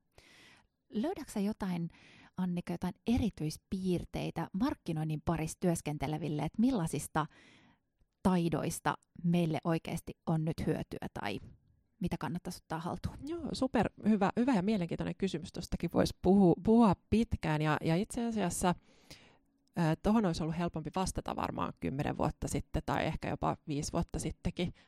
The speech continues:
Speaker 2: ainakin kymmenen vuotta sitten, mutta, mutta tällä hetkellä musta tuntuu, että markkinoinnissakin tarvitaan tosi erilaisia ihmisiä,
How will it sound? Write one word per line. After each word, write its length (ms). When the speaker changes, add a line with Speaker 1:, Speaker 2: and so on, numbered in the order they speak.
Speaker 2:
ainakin 300
kymmenen 420
vuotta 300
sitten, 420
mutta, 400
mutta 260
tällä 140
hetkellä 360
musta 220
tuntuu, 320
että 200
markkinoinnissakin 720
tarvitaan 400
tosi 260
erilaisia 560
ihmisiä, 460